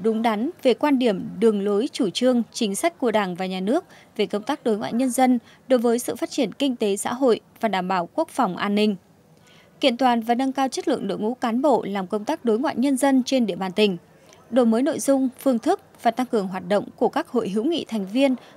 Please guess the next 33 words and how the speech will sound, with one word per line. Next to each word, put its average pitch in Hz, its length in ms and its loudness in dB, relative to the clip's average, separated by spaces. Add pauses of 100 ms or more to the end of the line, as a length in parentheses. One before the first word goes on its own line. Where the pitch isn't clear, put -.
một 226 180 0
cách 269 220 -2
thiết 359 200 -4
thực, 220 200 0 (180)
hiệu - 240 0
quả, 208 240 0 (340)
thu 233 100 0
hút 320 220 -2
đông 262 240 0
đảo 208 280 0
quần 190 180 -4
chúng 185 180 -6
tham 202 180 -6
gia. 208 280 2 (1400)
Đẩy 240 160 2
mạnh 220 280 2
quan 262 180 2
hệ 202 220 0
hợp 185 200 -6
tác 311 220 -4
hữu 240 140 0
nghị 285 280 2 (100)
với 208 120 2
nước 311 200 -2
láng 208 260 -2
giềng 214 200 0
Trung 226 220 -2
Quốc, 320 200 0 (300)
cụ 339 120 2
thể 233 240 2
là 202 140 0
với 202 220 0
khu 302 240 -2